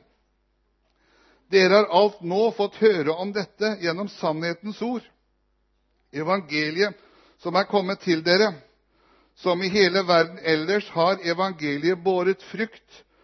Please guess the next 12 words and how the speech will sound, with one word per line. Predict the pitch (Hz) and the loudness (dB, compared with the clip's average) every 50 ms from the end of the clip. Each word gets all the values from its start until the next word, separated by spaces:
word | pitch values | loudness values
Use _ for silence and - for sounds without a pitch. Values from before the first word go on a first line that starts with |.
| _ _ _ _ _ - | _ _ _ _ _ 0
og | 151 185 - 160 165 | 0 0 0 -2 -6
utbredt | 151 156 156 156 _ - 160 165 165 165 - | -4 -4 -6 -8 _ -4 -2 -2 -2 -4 -6
seg | - 190 190 202 202 - | -2 0 0 0 0 -2
også | 165 156 - - - 196 208 214 208 180 _ | -4 -4 -4 -4 -6 -4 -4 -4 -6 -12 _
hos | - 202 196 - - 214 | -10 -10 -10 -8 -2 0
dere, | 208 196 180 185 220 214 196 _ _ _ _ _ _ _ _ _ _ _ _ _ - 156 | 0 2 2 2 0 -4 -4 _ _ _ _ _ _ _ _ _ _ _ _ _ -2 4
helt | 165 190 214 196 - | 4 4 4 2 -2
fra | 175 180 185 190 180 | -2 0 0 2 2
den | 180 190 202 180 | 0 0 0 0
dag | 147 151 160 175 190 190 175 | 0 2 2 2 0 0 -2
dere | 180 180 180 175 - | -2 -2 -2 -4 -4
fikk | 190 185 - | -4 -6 -6